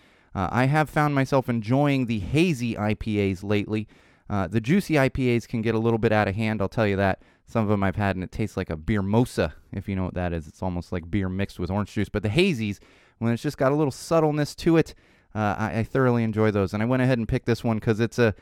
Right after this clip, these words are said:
it's a Voodoo Ranger, and it's got a skeleton ranger on the can. Highly recommend New Belgium. They have a lot of tasty brews. Uh, they're definitely one of my favorites among the few that I,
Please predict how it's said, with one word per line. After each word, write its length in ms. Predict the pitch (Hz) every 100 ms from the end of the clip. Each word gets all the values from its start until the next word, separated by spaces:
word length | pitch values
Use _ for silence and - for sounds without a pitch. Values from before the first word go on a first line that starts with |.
| _ _ _
it's 200 | - -
a 40 | 98
Voodoo 500 | 87 139 202 151 123
Ranger, 680 | 120 139 208 127 107 110 113 98
and 120 | 101
it's 100 | -
got 160 | 107
a 40 | 95
skeleton 720 | - - 123 113 120 107 90 -
ranger 720 | 90 95 120 113 104 101 82 _ _ _ -
on 220 | 107 107
the 60 | 104
can. 440 | - 120 113 104 - _ -
Highly 260 | 147 151
recommend 460 | 131 127 123 117 110
New 80 | 110
Belgium. 400 | 107 104 101 92 _ _ -
They 60 |
have 80 | 120
a 60 | 123
lot 120 | 117
of 60 |
tasty 300 | - 120 -
brews. 460 | 104 107 101 95 -
Uh, 240 | 98 95 82
they're 140 | 101
definitely 400 | 104 110 117 107
one 340 | 101 107 127 139
of 140 | 95
my 140 | 98
favorites 440 | 90 92 85 90 -
among 280 | 95 95 92
the 60 |
few 220 | - 101
that 140 | 90 90
I, 180 | 87